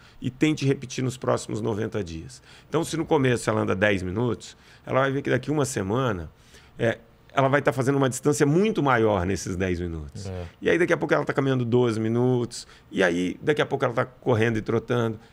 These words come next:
Speaker 1: Então ela tem que começar com o que é fácil e ela pode repetir nos próximos noventa dias.
Speaker 2: E correr não é, não é problema
Speaker 1: Não, se você
Speaker 2: também.
Speaker 1: tiver preparado, não.
Speaker 2: Correr todo dia, por exemplo.
Speaker 1: É, se reforçar a musculatura, não vai ser
Speaker 2: É?
Speaker 1: problema.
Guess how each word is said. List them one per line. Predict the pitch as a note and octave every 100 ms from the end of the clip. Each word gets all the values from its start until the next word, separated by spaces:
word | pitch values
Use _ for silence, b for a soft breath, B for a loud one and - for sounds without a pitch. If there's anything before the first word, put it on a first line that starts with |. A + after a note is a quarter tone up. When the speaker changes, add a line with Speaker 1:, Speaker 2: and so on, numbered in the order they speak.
| B _
Speaker 1:
Então | F3+
ela | E3+
tem | - D#3+
que | -
começar | - C#3 B2 - C#3 C3
com | A#2
o |
que | -
é | A2
fácil | - C#3 D#3+ E3 F#3 F3
e |
ela | E3 D#3
pode | - D#3 C#3+
repetir | C#3+ C#3+ C3 - C#3
nos | C#3+ C3+
próximos | - B2+ B2 B2+
noventa | A#2 A2 A2+ G2 D#2+
dias. | - - -
Speaker 2:
E | B2+
correr | - A2 B2
não | C3 A#2+ A2
é, | G#2+ A#2 B2+ B2 G#2+
não | G#2+ A2
é |
problema | A#2 C3+ B2 A2+ G2+
Speaker 1:
Não, | G#2+
se | G#2
você | G2
Speaker 2:
também. | E2+
Speaker 1:
tiver | G2 F#2+
preparado, | G2+ - F2+ E2 A#2 E3+
não. | F#3+
Speaker 2:
Correr | - G#2+ - -
todo | A#2 A2
dia, | G2+ G2+ F#2
por | - F2+
exemplo. | F2 - b b b - -
Speaker 1:
É, | - - -
se | - - A2
reforçar | F2 A2 G2+ G2
a | G2
musculatura, | F#2 - G#2 F#2 - G#2+ C#3
não | D3+
vai | D#3+
ser | - D3+
Speaker 2:
É? |
Speaker 1:
problema. | G2 G#2 G#2+ F2